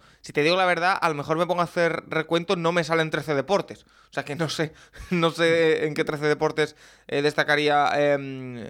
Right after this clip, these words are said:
un superatleta como era ya Jim Brown en esa época. Pasa a la Universidad de Syracuse. Eh, todo esto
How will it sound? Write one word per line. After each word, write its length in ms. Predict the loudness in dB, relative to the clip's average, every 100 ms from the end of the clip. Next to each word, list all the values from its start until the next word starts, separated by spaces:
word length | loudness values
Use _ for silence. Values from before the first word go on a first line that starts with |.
| -10
un 260 | -8 -6 -2
superatleta 640 | 0 2 0 0 0 -2
como 140 | -2
era 100 | -4
ya 160 | -2 -2
Jim 180 | -4 -2
Brown 260 | 0 0
en 100 | -2
esa 240 | -8 -2 0
época. 360 | 0 0 -2 -2 -20 -18
Pasa 380 | -2 -2 0 -2
a 120 | 0 0
la 60 |
Universidad 520 | 0 0 -2 -2 -2 -2
de 340 | 0 -2 -2
Syracuse. 760 | -10 -4 0 0 -2 -10 -10 -12 -20 -20 -20 _ -2
Eh, 240 | 2 2
todo 300 | 2 0 2
esto 400 | 0 0 -2 -4